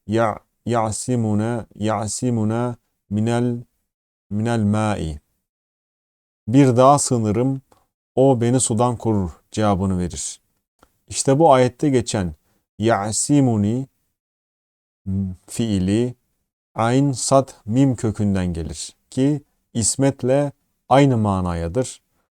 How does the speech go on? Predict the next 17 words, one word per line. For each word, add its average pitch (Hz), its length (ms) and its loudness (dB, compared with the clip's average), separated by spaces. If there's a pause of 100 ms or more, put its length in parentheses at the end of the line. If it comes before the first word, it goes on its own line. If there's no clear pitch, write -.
(220)
ve 131 200 2
korunmak 110 560 -2
demektir. - 580 -8 (1040)
Hazreti 131 360 0
Nuh 156 120 4
Aleyhisselam 139 600 2
da 117 40 0
oğluna 120 420 2
verdiği 92 400 -2
cevapta 101 580 -2 (400)
aynı 151 300 6
kökten 127 380 -4
gelen 113 420 0
bir 123 160 0
kelimeyle 117 640 0
mukabele 98 640 -2
eder. - 360 -10